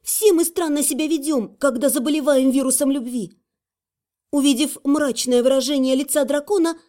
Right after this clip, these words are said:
спросила: «Я вас расстроила?» «Нет, но я только теперь понимаю,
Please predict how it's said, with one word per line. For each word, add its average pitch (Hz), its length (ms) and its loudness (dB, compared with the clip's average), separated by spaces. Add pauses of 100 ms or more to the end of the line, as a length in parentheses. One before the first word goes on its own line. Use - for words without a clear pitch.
(100)
спросила: 269 720 -4 (600)
«Я 285 200 2
вас 302 180 -2
расстроила?» 302 720 -2 (760)
«Нет, 185 500 0
но 170 280 -2
я 175 260 0
только 196 340 0
теперь 208 360 -2
понимаю, 185 640 0